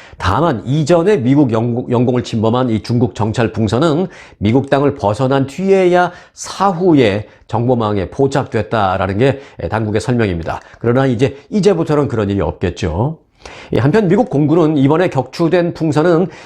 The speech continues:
길이 이백 피트, 미터로는 약 한 육십 미터 정도가 되는 초대형이었다고 합니다. 무게는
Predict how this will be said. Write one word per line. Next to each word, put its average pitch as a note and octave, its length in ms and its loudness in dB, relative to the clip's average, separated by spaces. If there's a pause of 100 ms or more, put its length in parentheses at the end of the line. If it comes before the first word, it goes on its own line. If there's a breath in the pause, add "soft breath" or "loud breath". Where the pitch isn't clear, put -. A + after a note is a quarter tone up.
(280 loud breath)
길이 D3 220 2
이백 B2 420 0
피트, F#2 480 -4
미터로는 D3 640 2
약 D3 160 0
한 D3 180 0
육십 D#3+ 340 0
미터 D3 440 2
정도가 A2 460 -2
되는 C#3 320 0 (400 loud breath)
초대형이었다고 A#2 1080 0
합니다. F#2 560 -2 (100)
무게는 C#3+ 640 0